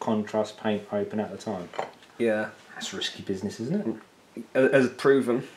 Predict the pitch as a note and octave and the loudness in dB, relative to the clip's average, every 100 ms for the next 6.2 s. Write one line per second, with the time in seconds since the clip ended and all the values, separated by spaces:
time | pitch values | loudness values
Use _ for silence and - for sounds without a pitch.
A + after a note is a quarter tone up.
0 | - - - - - G#3+ C4+ - B3+ D4+ | -20 -20 -20 -20 -4 -2 0 2 0 0
1 | C4 C#4 - - - - - - - - | -2 -2 -6 -16 -20 -20 -20 -20 -20 -20
2 | - - - - - - - - C#3 C#3+ | -20 -20 -20 -20 -20 -20 -20 -6 2 2
3 | - - - - A2 G#2 G#2 G#2+ - - | 0 -6 -6 -2 -2 0 -4 -6 -10 -20
4 | - - - - - - - - - - | -20 -20 -20 -20 -20 -20 -20 -20 -20 -20
5 | - - - - D3+ C#3 C3 A2+ B2+ A2+ | -20 -20 -4 8 10 12 10 10 10 10
6 | G2+ A2 | 8 2